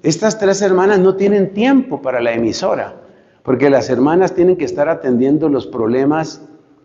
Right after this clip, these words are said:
los problemas legales, los problemas tributarios. Tienen que resolver el muro. No sé si les he hablado del muro. Hay que resolver un problema grave de un muro.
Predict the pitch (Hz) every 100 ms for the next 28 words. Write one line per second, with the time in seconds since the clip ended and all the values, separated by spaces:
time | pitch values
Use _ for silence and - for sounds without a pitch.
0 | _ 120 120 - 117 113 139 147 110 95
1 | 151 147 107 110 - 113 107 123 139 -
2 | 120 107 95 147 165 135 98 - - -
3 | - 135 151 170 151 117 123 113 123 160
4 | 151 147 277 262 127 101 - - - -
5 | 135 131 175 180 151 123 156 160 165 175
6 | 156 123 185 247 175 135 131 185 165 135
7 | 127 156 170 - 180 170 175 165 170 233
8 | 240 214 175 185 190 220 247 180 123